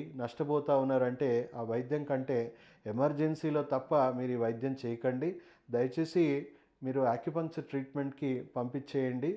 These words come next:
వాళ్ళని రెఫర్ చేయండి, మీరే రాసి మరీ రెఫర్ చేయండి అని చెప్తున్నారు. ఎందుకు అలా చెప్పాల్సిన పరిస్థితి అంటే almost మనం నైంటీ ఫైవ్ పర్సెంట్ పేషెంట్స్‌లో సర్జరీస్ అవాయిడ్ చేయొచ్చు సక్సెస్‌ఫుల్‌గా.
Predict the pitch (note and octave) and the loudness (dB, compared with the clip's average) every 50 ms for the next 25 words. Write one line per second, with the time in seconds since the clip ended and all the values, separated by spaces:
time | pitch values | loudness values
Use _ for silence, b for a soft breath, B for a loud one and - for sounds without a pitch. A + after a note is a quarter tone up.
0 | A3+ G3 D3 B2 A#2+ A#2+ A#2+ B2 A2+ A2+ A#2 A2+ - D#3+ D#3+ D#3 - D#3 D3+ C#3+ | -4 -6 -2 0 0 0 0 0 0 0 -2 2 2 2 2 2 2 2 2 2
1 | C#3 B2+ A#2 B2 C3 C#3 D3+ D3 B2 A2+ A2 A2+ - - D3 D3 C#3+ D3 D#3 C3+ | 2 -2 -2 -2 0 2 2 4 4 6 6 6 6 4 -2 -2 -2 -2 0 0
2 | B2+ A#2 - C3 - - C3+ A#2+ A#2+ A#2+ B2+ C3+ C3 B2 - - - - - G#2+ | -2 -2 -4 -8 -6 -4 -4 -4 -2 -2 -4 -4 -4 -6 -8 -8 -14 -16 -16 -16
3 | G#2+ - B B B B B B B - B2+ C3 D#3+ D#3+ - E3+ D#3+ E3 D#3 D#3+ | -16 -18 B B B B B B B -4 -2 0 0 4 6 6 6 6 6 6
4 | D#3+ C#3+ - D3+ C#3+ C#3+ - D3 C#3+ C3+ - C3+ A#2+ A#2 - - B2 - C#3 B2+ | 2 2 4 2 2 2 2 -2 -6 -2 0 -2 -2 -2 -8 -12 -4 -2 -2 -2
5 | B2+ B2 C#3 B2 A#2 A#2 A#2+ - b b b b b b b b b _ - A#2+ | 0 2 2 2 2 2 0 -4 b b b b b b b b b _ 2 4
6 | C3 D3 D3+ D#3 D#3 D#3 D#3+ F3 E3+ E3+ - - F#3 D#3 C#3+ C#3 C#3 C#3 B B | 4 4 4 2 2 2 2 0 0 -2 -4 0 2 2 4 2 0 -4 B B
7 | B B B B B C3 B2 B2+ C#3 C#3 C3 B2 B2 C3+ D3 D#3+ D#3+ D#3 - E3+ | B B B B B -4 0 0 2 2 2 2 2 2 2 0 -2 0 2 2
8 | D#3+ D#3+ F3 D#3 D3 C#3+ D3 - C#3+ C#3+ - F3+ E3+ D#3+ - C#3+ C#3+ C#3 - D3+ | 2 4 4 2 2 2 2 0 0 0 0 -2 -4 -2 -2 -2 -2 0 -2 -4
9 | C#3 C3 - - D3+ D3 - C#3+ B2 A#2 A2+ A#2+ C3+ C#3+ C#3+ C#3 C3+ A2+ A2+ A#2 | -6 -6 -4 -4 -4 -4 -2 -2 -4 -2 -2 -2 -2 -2 0 0 0 0 2 2
10 | B2+ C3 C3 - - - A#2+ B2 A#2+ A#2+ - C#3+ C#3 - A#2+ - - - C#3 C3 | 2 0 0 -4 -6 -6 -4 -4 -4 -6 -10 -14 -12 -12 -16 -16 -10 -10 -10 -10
11 | - - - B2+ A#2+ A#2 C3+ | -8 -6 -6 -6 0 0 0